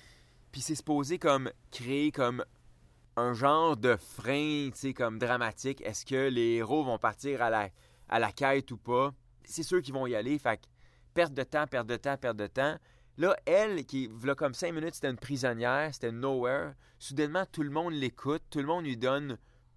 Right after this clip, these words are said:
plus d'attention à elle que Keishin, qui est comme le leader de l'intelligence de la rébellion. Je veux dire, c'est un,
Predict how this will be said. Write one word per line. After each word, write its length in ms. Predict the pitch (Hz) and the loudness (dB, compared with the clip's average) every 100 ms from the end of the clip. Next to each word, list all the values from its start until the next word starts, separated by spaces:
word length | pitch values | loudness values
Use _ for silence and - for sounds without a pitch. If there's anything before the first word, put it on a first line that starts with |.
| _ - | _ -4
plus 240 | 151 170 | 0 0
d'attention 480 | 156 151 135 165 151 | 0 -2 -2 -2 0
à 60 | |
elle 280 | 123 160 160 | 2 2 2
que 320 | - 131 135 135 - - _ | 0 0 0 -2 -12 -20 _
Keishin, 560 | - 143 117 - 156 170 | -4 -2 -2 -2 -2 -4
qui 140 | - | -8
est 20 | 117 | -2
comme 360 | 127 123 113 - - _ | 0 0 -2 -10 -18 _
le 160 | 117 123 | -2 0
leader 520 | 127 156 139 143 160 | 2 0 4 6 6
de 100 | 127 | 6
l'intelligence 760 | 117 135 131 135 120 131 151 139 | 2 2 0 -2 2 2 2 2
de 80 | 123 | 2
la 100 | 113 | 4
rébellion. 480 | 120 117 113 143 | 2 2 2 0
Je 60 | 143 | -2
veux 60 | 127 | -6
dire, 80 | |
c'est 100 | 127 | -6
un, 240 | 147 151 | -4 -4